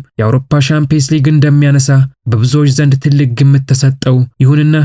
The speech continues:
ይህንን ትልቅ ባለ ሁለት ጆሮ ዋንጫ ማንሳት ሳይችል ከውድድሩ በጊዜ ተሰናበተ። ይባስ ብሎ የሊግ ካፕ ዋንጫን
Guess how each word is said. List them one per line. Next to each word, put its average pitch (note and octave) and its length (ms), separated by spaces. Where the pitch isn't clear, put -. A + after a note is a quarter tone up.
ይህንን D3+ 400
ትልቅ D#3 300
ባለ D3 180
ሁለት C#3+ 260
ጆሮ D3 220
ዋንጫ C#3+ 340
ማንሳት C#3+ 380
ሳይችል C3+ 420
ከውድድሩ C3 400
በጊዜ C#3 360
ተሰናበተ። C3 600
ይባስ C3+ 300
ብሎ D#3 140
የሊግ D3 260
ካፕ D3+ 280
ዋንጫን C#3+ 420